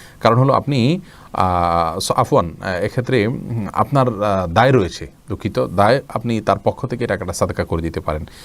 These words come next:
দান করে দিতে পারেন, যাতে করে আল্লাহ রাব্বুল আলামিনের কাছে আপনি দায়মুক্ত হতে পারেন। যদি আপনার, আহ, স্ত্রী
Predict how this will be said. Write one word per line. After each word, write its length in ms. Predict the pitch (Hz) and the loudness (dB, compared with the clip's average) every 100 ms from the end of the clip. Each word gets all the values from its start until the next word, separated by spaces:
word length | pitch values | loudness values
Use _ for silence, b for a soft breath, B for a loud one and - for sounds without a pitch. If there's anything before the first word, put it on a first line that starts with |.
| B B | B B
দান 220 | 98 117 120 | 4 4 4
করে 180 | 104 | 2
দিতে 220 | 90 85 82 | 0 -2 -2
পারেন, 300 | 82 78 82 | -2 -4 -2
যাতে 200 | 92 98 | -2 2
করে 240 | 113 127 B B B | 2 2 B B B
আল্লাহ 220 | 113 107 101 | 2 2 2
রাব্বুল 240 | 90 90 | 0 0
আলামিনের 440 | 85 87 123 127 | 2 2 0 -2
কাছে 420 | - 82 - 151 190 B B B - | -2 -4 -2 -4 -4 B B B -6
আপনি 560 | 98 76 87 90 123 - | -6 -4 -4 -2 -4 -4
দায়মুক্ত 600 | 101 85 78 82 - - | 0 0 0 -4 -4 -4
হতে 300 | 107 92 80 | -2 -2 -2
পারেন। 260 | - 113 95 B B B - | 2 2 2 B B B 0
যদি 280 | 127 156 180 | 2 6 4
আপনার, 340 | 139 131 120 | 4 2 0
আহ, 520 | 120 - 101 90 87 | 0 -2 0 0 -2
স্ত্রী 460 | 104 - 120 107 | -6 0 2 4